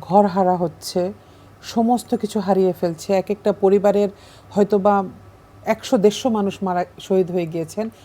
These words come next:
দু একজন বেঁচে আছেন। তারপরেও তারা যেভাবে স্বাধীনতার কথা বলেন, তারা যেভাবে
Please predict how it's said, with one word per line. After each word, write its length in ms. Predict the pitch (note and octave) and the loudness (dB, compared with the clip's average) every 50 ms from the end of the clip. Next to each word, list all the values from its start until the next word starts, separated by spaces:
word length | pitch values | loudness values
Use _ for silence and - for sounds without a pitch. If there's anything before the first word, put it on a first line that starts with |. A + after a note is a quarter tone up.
| - - - | -20 -10 -2
দু 120 | D#3 F#3+ | 2 4
একজন 400 | G3 G3 G3+ F3+ E3+ G3+ G3 F#3 | 4 4 4 2 2 0 0 0
বেঁচে 280 | E3+ F3 E3+ D#3 F#3+ F3+ | -2 -4 -4 -4 -4 -4
আছেন। 360 | F3 E3 - - - G#3+ A3 - - - - - - - | -4 -4 -6 -6 -6 -6 -6 -8 -14 -20 -20 -18 -6 0
তারপরেও 380 | - A#3+ B3 - - C4 B3+ B3 | 2 2 2 2 2 0 0 2
তারা 240 | - A#3 G#3+ A3 | 2 2 2 2
যেভাবে 540 | G3+ G3+ G#3+ F#3 G3+ G#3+ F#3+ G#3 G#3+ G#3 G#3+ G#3 - - - - - - - - | 4 2 2 2 2 -2 2 2 2 2 0 -2 -8 -20 -20 -20 -20 -20 -18 -14
স্বাধীনতার 640 | - - - F#3 F#3 - A3+ A3 G#3+ G#3+ G#3+ G3+ | -12 -8 -6 -4 0 2 2 2 2 2 0 0
কথা 260 | - G3 F#3 - G3 F#3 | 0 0 -2 -2 -2 -4
বলেন, 480 | D#3+ D#3+ E3 E3 D#3+ E3 F3+ G3+ A3 G3+ | -2 0 -2 -2 -2 -2 -4 -6 -8 -8
তারা 180 | - F#3+ F3 F3+ | -6 -4 -4 -2
যেভাবে 500 | E3+ F#3+ F3+ F3+ F#3+ F3+ E3 F#3 F3+ F3+ | -2 -2 0 0 0 0 0 0 -2 -2